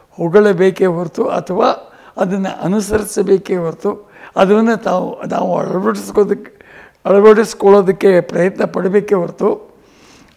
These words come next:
ಅವನ ಖಿನ್ನತೆಗಳನ್ನು, ಅವನ, ಆ, ಅತ-, ಇತರ ಹವ್ಯಾಸಗಳನ್ನು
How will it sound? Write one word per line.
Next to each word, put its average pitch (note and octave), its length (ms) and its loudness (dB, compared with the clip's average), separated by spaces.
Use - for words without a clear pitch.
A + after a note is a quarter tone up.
ಅವನ F#3+ 280 2
ಖಿನ್ನತೆಗಳನ್ನು, G#3 1080 0
ಅವನ, G3+ 320 0
ಆ, G#3+ 80 -2
ಅತ-, G#3 360 2
ಇತರ A#3 340 0
ಹವ್ಯಾಸಗಳನ್ನು F#3+ 1300 -4